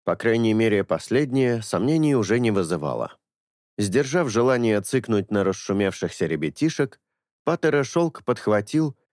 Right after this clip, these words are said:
и усадил на плечи двоих самых крохотных. «Возвращаемся к урокам!»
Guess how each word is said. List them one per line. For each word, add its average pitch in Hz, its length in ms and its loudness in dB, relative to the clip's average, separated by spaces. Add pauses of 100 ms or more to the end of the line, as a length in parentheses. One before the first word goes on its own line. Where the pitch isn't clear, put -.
(140)
и 95 80 0
усадил 104 500 0
на 135 140 2
плечи 156 360 0
двоих 95 460 0
самых 117 440 0
крохотных. - 800 -6 (580)
«Возвращаемся 185 960 2
к 208 60 0
урокам!» 214 680 2